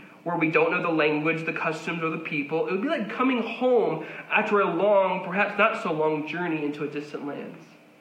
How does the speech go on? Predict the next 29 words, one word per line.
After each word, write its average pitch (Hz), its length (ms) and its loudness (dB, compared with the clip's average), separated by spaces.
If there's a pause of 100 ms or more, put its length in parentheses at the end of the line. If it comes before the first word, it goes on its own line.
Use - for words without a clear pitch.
(640)
It 170 60 -10
will 190 100 -8
feel 247 220 -4
right 156 400 -2 (240)
being 120 260 -6
there. 117 280 -12 (2500)
"I 170 100 6
am 202 80 4
the 202 80 2
way, 190 160 4
the 185 100 0
truth, 185 260 -2
and 180 100 -4
the - 20 0
life. 160 320 4
No 165 80 0
one 156 160 0
comes 151 160 -4
to - 80 -12
the 151 80 -6
Father 147 240 -2
except 147 280 -6
through 147 100 -6
me," 143 180 -2
Jesus 135 320 -4
says 143 180 -4
in 139 100 -6
verse 143 220 -6
six. 147 320 -4